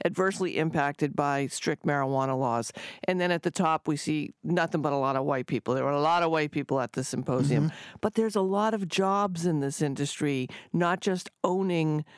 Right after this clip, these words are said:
Speaker 1: the cannabis companies. So, uh, it's a, it's a great opportunity, I think, for lots of people to g-,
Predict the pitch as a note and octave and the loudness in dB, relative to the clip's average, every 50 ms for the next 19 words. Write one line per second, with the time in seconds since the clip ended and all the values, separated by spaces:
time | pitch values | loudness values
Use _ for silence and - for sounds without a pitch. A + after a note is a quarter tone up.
0 | - - _ - - F#3+ F3 D#3+ D3+ D3 - - G3+ F#3+ F#3+ G3 F#3 - D3 C#3 | -20 -20 _ -14 -4 -2 0 0 0 -2 -2 -2 0 2 2 2 0 0 -2 -4
1 | - - D#3+ C3+ A2+ - - G#2 G#2 F2+ G2+ - - F3+ E3 D#3 D3 C#3+ C#3 - | -2 -2 -2 -2 -2 -2 -4 -4 -4 -4 -4 -2 0 0 2 2 2 0 -2 -2
2 | - - D#3 D3 - - - D#3+ - - F3 D#3 - - E3 D#3 - E3 C#3 C#3+ | -2 0 0 0 0 0 -4 -4 -2 -2 -2 -2 0 -2 -4 0 0 -2 -2 -2
3 | - - E3+ E3+ F#3+ F#3+ G#3 A3 G#3+ F#3 F3+ - F3+ D#3+ - F3+ D#3+ D#3 D3 D3+ | -4 -2 0 2 2 2 2 2 2 0 0 0 -4 -2 0 0 0 0 0 0
4 | D3+ D3 C#3 C#3+ C#3+ - D#3 C#3+ - - D3 C#3+ C#3+ C#3+ D3 D#3+ - E3 D3+ - | 2 2 0 0 0 -2 -4 -4 -2 -2 0 2 2 2 0 0 -2 -6 -4 -2
5 | D#3+ D3 - - C#3+ C3+ C3 - - - - - - - - - F#3+ E3 D3 - | -4 -4 0 0 -2 -2 -2 -6 -12 -16 -16 -16 -16 -12 -2 0 0 0 0 -4
6 | - - G#3 F#3 | -8 -6 -4 -4